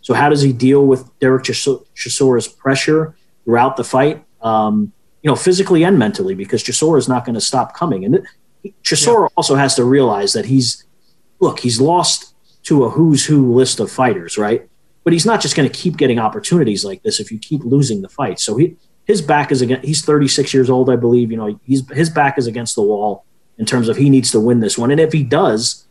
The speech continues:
Speaker 1: look at the position he would be in. Then he would be fighting Joshua, or he has repeatedly said that Tyson Fury has told him he'll fight him again, um, in their private conversations. And he would actually be in position to make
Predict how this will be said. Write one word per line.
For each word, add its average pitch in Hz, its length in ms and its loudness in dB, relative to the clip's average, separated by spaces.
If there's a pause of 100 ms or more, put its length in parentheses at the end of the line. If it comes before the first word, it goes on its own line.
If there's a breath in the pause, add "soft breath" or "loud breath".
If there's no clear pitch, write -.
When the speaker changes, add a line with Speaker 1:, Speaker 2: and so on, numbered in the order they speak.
(160)
Speaker 1:
look 165 160 2
at - 80 0
the 170 60 -2
position 147 400 0
he 175 160 2
would 117 120 2
be 101 160 -6
in. 98 120 -4
Then 151 160 2
he 185 320 2
would 120 160 0
be 104 100 -6
fighting 98 380 -4
Joshua, 101 480 -6
or 113 200 -2
he 147 300 2 (300 soft breath)
has 139 180 0
repeatedly 143 540 2
said 147 320 0
that 110 220 -2 (120)
Tyson 131 300 0
Fury 131 340 2
has 113 160 -8
told 135 260 2
him 117 60 0
he'll 117 140 -2
fight 123 260 0
him 120 140 -2
again, 123 420 -2 (480)
um, 98 500 -2 (120)
in 113 180 -6
their 113 80 2
private 123 400 0
conversations. 117 720 -2
And 104 100 -10
he 143 100 2
would 165 260 2
actually 151 320 0
be 147 160 0
in 143 80 -2
position 135 440 -2
to 123 120 -8
make 127 240 -2